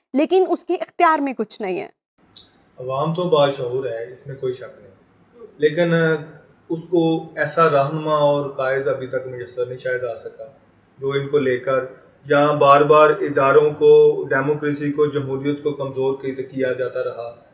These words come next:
Speaker 2: बार बार मुल्क के अंदर मार्शल लॉ जो है इंटरवीन करता रहा और जो, जिसकी वजह से कोई भी गवर्नमेंट, कोई भी जमहूरी हुकूमत जो है ना वो अपना tenure जो है ना पूरा ना कर सकी, जिसकी वजह से आप, अ, देखें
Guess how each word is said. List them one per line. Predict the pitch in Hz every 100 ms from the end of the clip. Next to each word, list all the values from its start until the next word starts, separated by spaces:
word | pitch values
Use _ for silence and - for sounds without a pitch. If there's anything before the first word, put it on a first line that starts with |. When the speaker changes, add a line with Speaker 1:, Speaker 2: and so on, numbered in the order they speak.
| _ _ _ 131
Speaker 2:
बार | 139 147
बार | 151 156 151
मुल्क | 143 147
के | 151
अंदर | 143 147 143
मार्शल | 139 127 - 143
लॉ | 143 139 - -
जो | 127 139 135
है | 135
इंटरवीन | 143 135 139 139
करता | 127 -
रहा | 127 120 123 123 - _ _ _ 156
और | 151 139
जो, | 156
जिसकी | 156 180 180
वजह | 160 151 151
से | - 151 151 147 - - _
कोई | 170 190 214
भी | 208
गवर्नमेंट, | 160 143 131 131 123 - -
कोई | 185
भी | 180 185
जमहूरी | 165 143 143 143
हुकूमत | 143 127 127
जो | 131
है | 127
ना | 131
वो | 131
अपना | 123 127 120
tenure | 127 127 131 123
जो | 123
है | 123
ना |
पूरा | 120 127 123
ना | 165
कर | 175 151
सकी, | - - 123 - _ _ _ _ -
जिसकी | 165 165
वजह | 156 156
से | 156 156
आप, | 143 143
अ, | 147 147 143 143 151 143 135
देखें | 156 170 214 214